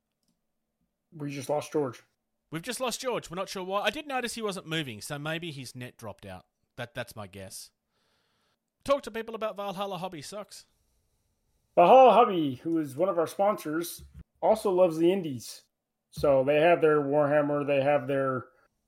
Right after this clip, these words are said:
Speaker 1: uh, Star Wars Legion, but they also have Dystopian Wars. They have, we're losing more of George. Uh,
Speaker 2: Yeah, he's been disconnected, obviously.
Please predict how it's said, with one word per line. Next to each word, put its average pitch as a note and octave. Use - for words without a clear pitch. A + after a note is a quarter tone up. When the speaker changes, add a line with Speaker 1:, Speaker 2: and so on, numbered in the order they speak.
Speaker 1:
uh, A#2+
Star D3
Wars C#3
Legion, D3
but C#3+
they C#3
also D3+
have C3
Dystopian C3
Wars. A#2
They B2+
have, B2
we're C3
losing B2+
more C3+
of A2+
George. A#2
Uh, G#2+
Speaker 2:
Yeah, F#2+
he's A#2+
been B2
disconnected, F#2
obviously. F2